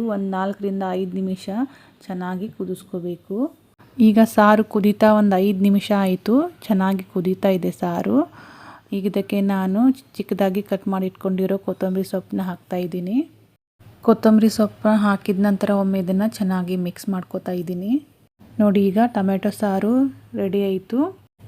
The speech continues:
ಇದನ್ನ ನೀವು ಅನ್ನದ ಜೊತೆ ತಿನ್ಬೋದು, ಇಲ್ಲಾಂದ್ರೆ ಹಾಗೇನೆ ಸೂಪ್ ಥರ ಕುಡಿಬೋದು, ತುಂಬಾನೇ ರುಚಿಯಾಗಿರುತ್ತೆ.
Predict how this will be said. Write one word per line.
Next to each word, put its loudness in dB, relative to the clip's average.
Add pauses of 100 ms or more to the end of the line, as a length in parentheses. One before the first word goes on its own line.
(180)
ಇದನ್ನ 6
ನೀವು 8
ಅನ್ನದ 4
ಜೊತೆ 2
ತಿನ್ಬೋದು, 2
ಇಲ್ಲಾಂದ್ರೆ 2 (100)
ಹಾಗೇನೆ 2
ಸೂಪ್ -2
ಥರ 0
ಕುಡಿಬೋದು, 0
ತುಂಬಾನೇ -2
ರುಚಿಯಾಗಿರುತ್ತೆ. -4